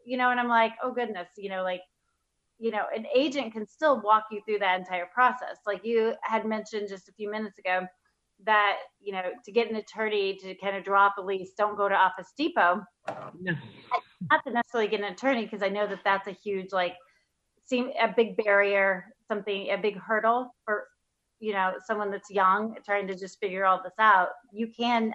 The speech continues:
Speaker 1: um, also use an agent to rent out your, um,
Speaker 2: To
Speaker 1: the
Speaker 2: lease
Speaker 1: other
Speaker 2: it. Yeah, you
Speaker 1: to
Speaker 2: can.
Speaker 1: lease
Speaker 2: Or
Speaker 1: it,
Speaker 2: you can
Speaker 1: and then
Speaker 2: have
Speaker 1: you can self-manage from there. Or I do have,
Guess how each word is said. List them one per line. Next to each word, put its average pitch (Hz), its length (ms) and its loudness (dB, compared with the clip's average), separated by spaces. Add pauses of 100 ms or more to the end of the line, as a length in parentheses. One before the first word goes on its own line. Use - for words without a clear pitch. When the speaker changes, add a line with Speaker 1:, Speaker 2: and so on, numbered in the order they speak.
Speaker 1:
um, 180 300 0
also 247 260 4
use 180 280 -6
an 190 100 -6
agent 190 560 -2 (160)
to 196 80 -10
rent 175 260 -4 (240)
out 175 220 2 (680)
your, 190 580 2
um, 165 400 -4 (260)
Speaker 2:
To 240 100 4
Speaker 1:
the 233 60 0
Speaker 2:
lease - 180 6
Speaker 1:
other 208 100 4
Speaker 2:
it. - 180 -8
Yeah, 165 260 -4 (120)
you 190 180 -2
Speaker 1:
to - 40 -16
Speaker 2:
can. 202 360 6
Speaker 1:
lease 311 300 2
Speaker 2:
Or 294 180 8
Speaker 1:
it, 294 100 6
Speaker 2:
you - 60 2
can 269 120 6
Speaker 1:
and 262 80 8
then 294 120 8
Speaker 2:
have 311 80 2
Speaker 1:
you 311 60 -4
can 254 220 -6
self-manage 254 760 2
from 202 200 -6
there. 294 460 6 (400)
Or 277 560 8 (260)
I 247 120 6
do 339 240 6
have, 254 320 8